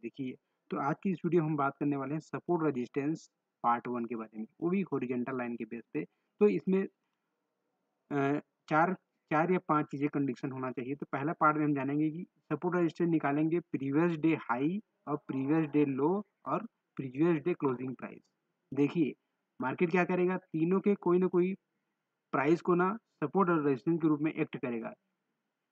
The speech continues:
पुराने दिन के, प्रीवियस डे के हाई को, लो को या फिर क्लोजिंग प्राइस को। तो यहाँ पर हम तीनों बेस पे यहाँ पर हॉरिजॉन्टल लाइन लगाएंगे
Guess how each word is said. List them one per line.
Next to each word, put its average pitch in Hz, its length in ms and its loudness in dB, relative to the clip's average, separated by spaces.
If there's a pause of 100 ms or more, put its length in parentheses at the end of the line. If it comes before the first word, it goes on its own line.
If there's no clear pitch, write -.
(140)
पुराने 135 240 2
दिन 160 180 6
के, 165 180 4
प्रीवियस 147 360 2
डे 151 160 2
के 156 120 0 (280)
हाई 135 140 2
को, 185 240 4
लो 147 260 2
को 170 160 2
या 160 100 0
फिर 190 120 -2
क्लोजिंग 135 380 0
प्राइस 113 260 -4
को। 117 100 -10
तो - 140 -4
यहाँ 143 160 0
पर 151 240 -6
हम 190 200 2
तीनों 180 480 0
बेस 156 280 2
पे 170 60 2
यहाँ 147 140 0
पर 151 140 -4
हॉरिजॉन्टल 139 480 0
लाइन 147 160 2
लगाएंगे 135 460 0